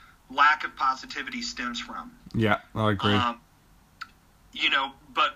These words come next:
Speaker 1: one of the things that I think is, is highly important that not enough people do is, is really self-auditing and really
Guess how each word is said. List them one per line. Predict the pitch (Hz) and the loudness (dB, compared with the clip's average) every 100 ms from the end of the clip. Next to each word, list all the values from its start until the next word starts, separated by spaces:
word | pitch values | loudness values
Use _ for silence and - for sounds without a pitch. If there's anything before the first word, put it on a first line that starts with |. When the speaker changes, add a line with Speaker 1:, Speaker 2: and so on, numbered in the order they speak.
| 143 | -6
Speaker 1:
one | 160 202 | -4 -2
of | |
the | 165 - | -2 -2
things | 156 147 151 | -4 -4 -4
that | 139 | 0
I | 131 | 0
think | - 156 131 | 0 -6 -4
is, | 135 120 - | -6 -6 -8
is | 143 123 | -8 2
highly | 147 151 151 | 2 4 0
important | 127 160 143 139 | -4 -6 -4 -2
that | - 143 151 | -2 -4 2
not | 143 151 | 4 4
enough | 156 147 - | 2 -2 -2
people | 165 151 | -10 -10
do | 135 139 139 | -6 -4 -2
is, | 127 120 - | -4 -6 -6
is | 131 120 - 143 | -6 -6 -8 -2
really | 139 135 | 0 0
self-auditing | - - 135 - 123 123 117 - - - - - - - - - - - _ - - | -2 0 0 0 -2 -2 -8 -20 -20 -20 -20 -20 -20 -20 -20 -20 -20 -20 _ -20 -6
and | 147 147 | -4 0
really | 156 160 147 147 147 | 2 4 2 -2 -6